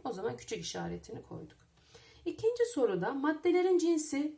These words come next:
ya da fiziksel halleri aynı, sıcaklıkları farklı. Sıfır santigrat derecede demir, otuz santigrat derecede demir. Sıcaklık ne kadar fazlaysa sesin yayılma sürati o kadar fazlaydı sevgili çocuklar.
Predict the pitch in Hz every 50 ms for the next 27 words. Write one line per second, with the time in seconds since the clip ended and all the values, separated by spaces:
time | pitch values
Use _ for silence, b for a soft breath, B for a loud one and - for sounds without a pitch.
0 | _ - 269 269 302 294 - - 311 302 - - 302 294 277 285 285 277 277 277
1 | 277 277 - - 269 277 285 294 381 440 415 - - 190 190 214 202 202 - 220
2 | 208 - - 214 226 269 285 - - 190 175 160 - - - - 226 349 - B
3 | B B B B B B B - - 480 480 - 381 311 - - 240 208 196 190
4 | 180 185 175 180 175 175 170 - - 175 165 170 165 175 165 156 170 160 160 214
5 | 233 254 254 294 381 403 - - - - - - 440 427 - - 269 233 220 175
6 | 180 175 170 165 165 165 - - 185 175 175 170 - 175 170 170 - - - 87
7 | 90 185 - - B B B B B B B B B - - 233 233 - 262 262
8 | 277 277 - 339 440 440 - - 262 285 359 370 - - 226 - 190 185 180 170
9 | 175 175 - 190 180 185 185 175 180 254 277 285 277 - - 185 180 185 226 240
10 | - - - - - - - 233 247 226 214 202 202 196 190 190 190 180 - -
11 | 180 180 175 - 180 175 - 170 165 190 226 240 - - 185 175 165 160 185 214
12 | 247 240 208 175 - - 160 165 170 - 160 160 156 - - 151 156 170 - -
13 | 180 185 247 311